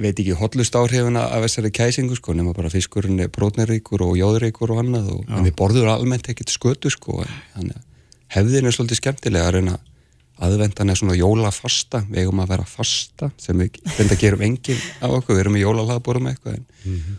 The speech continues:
Speaker 1: og svo svona létt, léttur fiskmáldi áður en jóla kjötmáldi hérna að koma hann á aðfangadegi, þannig að hefðin er hann að vera í góðri kjötmáldi deginum áður.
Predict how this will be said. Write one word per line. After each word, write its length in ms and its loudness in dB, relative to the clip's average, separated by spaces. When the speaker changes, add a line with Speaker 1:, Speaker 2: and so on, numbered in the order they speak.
Speaker 1:
og 60 -12
svo 120 -2
svona 160 2
létt, 500 -2
léttur 380 -4
fiskmáldi 640 0
áður 220 2
en 100 2
jóla 400 2
kjötmáldi 480 0
hérna 140 0
að 40 -8
koma 260 0
hann 120 4
á 80 4
aðfangadegi, 560 0
þannig 240 -2
að 140 -2
hefðin 260 4
er 80 0
hann 240 -6
að 560 -8
vera 140 4
í 80 4
góðri 360 4
kjötmáldi 580 0
deginum 360 2
áður. 180 -2